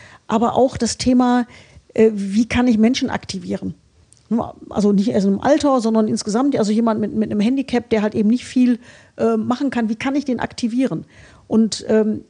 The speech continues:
ich sehe zum Beispiel, dass es eine ganze Menge von Apps gibt, von Anwendungen gibt, äh, von Entwicklungen gibt, die in diesen Bereich hineingehen. Da wird jetzt wahrscheinlich niemand ein, ein Zuckerberg mit werden oder,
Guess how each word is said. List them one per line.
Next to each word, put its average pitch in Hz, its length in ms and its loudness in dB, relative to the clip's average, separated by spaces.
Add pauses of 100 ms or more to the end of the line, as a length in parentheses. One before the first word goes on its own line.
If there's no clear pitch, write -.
(140)
ich 175 180 -2
sehe 254 500 2
zum - 160 -6
Beispiel, 220 180 0
dass 202 120 0
es 196 60 -2
eine 196 100 0
ganze 269 420 -4 (200)
Menge 285 360 -2
von 240 420 -6 (540)
Apps - 380 -4
gibt, 262 300 -4
von 220 200 -6
Anwendungen 247 760 0
gibt, 240 440 -6
äh, 214 200 -4
von 226 160 -6
Entwicklungen 247 600 -2
gibt, 233 200 -4 (380)
die 240 160 -2
in 208 80 0
diesen 277 280 0
Bereich 214 340 -2
hineingehen. 302 640 -6 (880)
Da 202 140 0
wird 208 140 -2
jetzt 190 220 -4
wahrscheinlich 185 400 -6
niemand 226 640 -2
ein, 214 220 -4
ein 202 640 -8
Zuckerberg 220 420 -4
mit 208 120 -6
werden 208 400 -2
oder, 208 440 -2